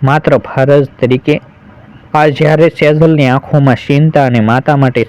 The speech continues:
સત્ય પ્રેમ જોવા મળતો. એક દિવસ ડૉક્ટરે કહ્યું, "માતાજી, હવે થોડા જ દિવસોમાં ઘરે જઈ શકશો."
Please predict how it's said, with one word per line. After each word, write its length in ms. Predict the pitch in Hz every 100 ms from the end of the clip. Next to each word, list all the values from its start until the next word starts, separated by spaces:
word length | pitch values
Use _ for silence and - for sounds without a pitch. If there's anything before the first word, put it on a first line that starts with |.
| -
સત્ય 320 | 135 - 156
પ્રેમ 360 | - 123 110 107
જોવા 380 | 120 123 139
મળતો. 460 | 135 127 123 - - - - - - - - - -
એક 200 | 147 170
દિવસ 260 | 175 160 139 143
ડૉક્ટરે 480 | 139 - 151 127
કહ્યું, 420 | 107 117 117 143 - _ -
"માતાજી, 680 | 127 127 131 131 120 131 143 - - - - -
હવે 220 | 143 160
થોડા 360 | 156 - 156 160
જ 120 | 147
દિવસોમાં 560 | 143 143 - 156 131 110
ઘરે 380 | 123 123 143
જઈ 340 | 135 127 127 147
શકશો." 500 | - 139 - 147